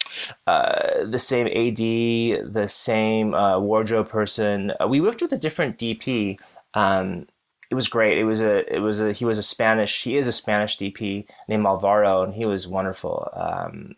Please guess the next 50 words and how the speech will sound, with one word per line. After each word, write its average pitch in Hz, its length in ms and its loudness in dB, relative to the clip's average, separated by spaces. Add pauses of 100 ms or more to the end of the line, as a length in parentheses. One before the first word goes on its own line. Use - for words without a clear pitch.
and, 104 480 0
uh, 76 200 -2 (120)
but 113 120 -2
Jay 131 260 4
Visit, 113 400 -2
the 101 120 -2
D 110 160 -8
P 110 200 -6
of, 98 120 -6 (280)
of 98 120 -12
Buddy 113 160 0
Solitaire, 104 340 0
is 92 100 -6
amazing 98 360 -4
as 90 120 -6
well. 101 180 2
So 175 100 -2
that's 240 160 -2
one 339 180 4
of 117 80 0
the, - 160 -10 (460)
the 113 260 2
wonderful 113 440 0
things 110 340 0
about 90 420 0 (120)
filmmaking, 107 600 -2
as 98 120 -6
you 101 60 -6
guys 98 200 0
both 95 240 -2
know, 101 240 2
you 92 100 -2
get 110 160 -4
to 110 80 -6
work 110 200 -2
with 104 100 -12
different 107 300 -8
D 104 140 -8
Ps 110 420 -6
and 98 120 -8
different 101 280 -6
artists, 104 340 0
and 95 160 -10 (360)
you 113 160 -6
get 110 160 -2
to 107 120 -6
kind 104 160 -6
of, 98 220 -6
um, 95 340 0
experience - 640 -2